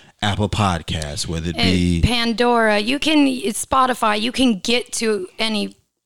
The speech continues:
Speaker 2: any of those platforms from the website.
Speaker 1: Exactly. So pill and j-, pill and jaded show dot com is right there for you. Whatever,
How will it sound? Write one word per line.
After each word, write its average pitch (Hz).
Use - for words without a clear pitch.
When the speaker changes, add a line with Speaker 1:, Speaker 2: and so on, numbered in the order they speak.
Speaker 2:
any 233
of 202
those 196
platforms 196
from 202
the 202
website. 254
Speaker 1:
Exactly. 110
So -
pill 165
and 120
j-, 120
pill 165
and 131
jaded 131
show 120
dot 90
com 92
is 113
right 98
there 117
for 127
you. 73
Whatever, 170